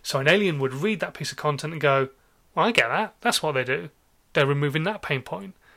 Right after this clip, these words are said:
That person, th-, th-, they obviously do stuff with numbers and money and things like that because they're talking about helping people save more money by claiming on their fuel correctly."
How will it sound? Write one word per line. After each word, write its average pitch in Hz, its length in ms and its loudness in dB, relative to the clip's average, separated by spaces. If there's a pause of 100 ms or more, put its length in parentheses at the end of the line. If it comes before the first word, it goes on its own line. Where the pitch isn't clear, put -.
(580)
That 190 160 2
person, 160 420 0
th-, 170 140 -6
th-, 185 140 -12
they 202 120 10
obviously 170 380 6
do 160 160 2
stuff - 280 0
with 139 120 -6
numbers 170 440 0
and 139 220 -2
money 175 260 2
and 165 160 -2
things 170 180 -4
like 160 120 4
that 170 160 -2
because 160 240 0
they're 151 100 4
talking 175 400 0
about 156 400 2 (360)
helping 175 340 2
people 165 400 -4
save 180 340 2
more 160 160 0
money 170 280 -2
by 165 480 0 (500)
claiming 185 380 6
on 175 160 2
their 170 160 4
fuel 233 320 0
correctly." - 720 -6